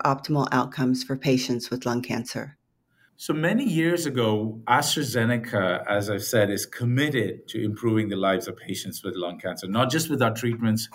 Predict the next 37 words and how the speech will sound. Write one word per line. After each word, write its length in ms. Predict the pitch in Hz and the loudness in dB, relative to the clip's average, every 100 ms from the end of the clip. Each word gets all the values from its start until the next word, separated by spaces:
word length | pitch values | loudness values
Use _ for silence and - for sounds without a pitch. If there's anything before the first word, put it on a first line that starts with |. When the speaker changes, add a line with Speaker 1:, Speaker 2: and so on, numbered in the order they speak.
| - | -2
Speaker 2:
but 100 | 110 - | -2 0
holistically 720 | 113 113 110 117 113 101 - | 0 2 0 -6 -6 -6 -4
end-to-end 540 | 113 110 110 98 92 92 | 2 4 4 0 -2 -4
across 440 | - - 120 113 - | -12 -6 0 0 0
the 120 | 104 | -2
entire 540 | 101 104 110 104 101 | -2 -2 2 2 2
patient 460 | 101 98 98 - 90 | -2 -4 -2 -2 -4
journey. 340 | 90 85 82 - - - - - | -4 -6 -8 -14 -20 -20 -14 -2
And 140 | 113 | 0
as 160 | 127 127 | 2 2
I 80 | |
said, 260 | 117 120 110 | 0 0 0
that 160 | 110 110 - | 0 0 -2
really 240 | 131 123 | 0 2
starts 360 | 107 113 104 107 - | 2 2 0 -2 -8
with 140 | - | -12
screening 500 | - 113 107 104 98 | -8 2 2 2 -2
and 240 | - 101 98 | -4 -8 -4
early 240 | 101 98 | -2 -2
detection. 560 | - - 87 - - - _ _ - - _ _ | -6 -6 -6 -6 -14 -18 _ _ -20 -20 _ _
We 120 | 120 | 0
are 80 | 120 | 0
committed 720 | 113 135 139 170 165 117 110 | 0 -2 0 2 2 0 -2
through 240 | - 135 135 | -4 0 0
our 260 | 120 113 117 | 2 2 2
efforts 500 | 120 123 127 110 - - - | 0 0 0 0 -2 -8 2
with 300 | 113 110 110 | 4 4 2
our 200 | 101 107 - | 0 2 2
L 200 | 123 127 | 2 2
A 240 | 123 113 113 | 0 0 0
A, 260 | 110 104 92 | 0 0 0
which 240 | 98 101 | -2 -4
is 140 | 104 - | -6 -2
our 160 | 107 | -2
Lung 440 | 98 104 117 117 113 | 0 2 2 2 0
Ambition 520 | 104 104 104 - 101 - | 0 2 0 -2 -8 -8
Alliance, 720 | 92 98 95 87 82 - | -4 -2 -2 -2 -6 -8